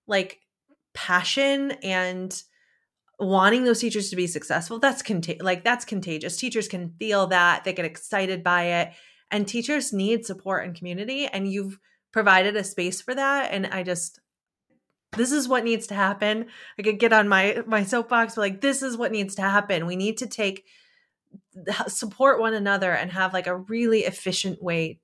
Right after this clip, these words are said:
to do so. Uh, you kind of alluded to some pillars. So are these pillars that, like, you said, you know, commu-, uh, community is a pillar? Are these pillars that you kind of follow within your business?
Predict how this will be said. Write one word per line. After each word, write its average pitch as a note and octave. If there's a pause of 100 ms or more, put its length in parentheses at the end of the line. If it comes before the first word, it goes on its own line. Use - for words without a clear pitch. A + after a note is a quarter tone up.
to E3
do E3+
so. C4+ (600)
Uh, A3+
you A3
kind F4
of E4
alluded B3
to B3
some A3
pillars. G#3 (140)
So A3+ (300)
are B3
these C#4+
pillars D4+
that, A#3+
like, G3+ (260)
you A#3
said, G#3+ (920)
you A3
know, G3
commu-, F#3+
uh, G3+
community C4
is B3+
a B3+
pillar? A#3
Are G#3
these C4
pillars B3
that A3+
you G#3
kind G3+
of F#3 (440)
follow A3 (200)
within G#3+
your G3
business? G#3+